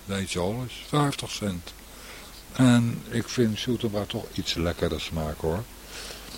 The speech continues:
Oh, het biertje is dus niet klaargekomen, zeg. <laughs> Zeg, Jipsy is dat.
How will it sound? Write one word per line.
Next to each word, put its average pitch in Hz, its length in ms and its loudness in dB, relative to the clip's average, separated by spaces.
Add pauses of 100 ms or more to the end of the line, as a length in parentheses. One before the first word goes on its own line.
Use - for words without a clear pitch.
(340)
Oh, 123 360 10
het 98 120 6
biertje 104 360 8
is 98 100 4
dus 104 240 4
niet 117 180 2
klaargekomen, 101 960 4
zeg. - 220 0 (220)
<laughs> - 880 2
Zeg, 143 220 0
Jipsy 127 300 -2
is 107 220 -6
dat. 95 180 -6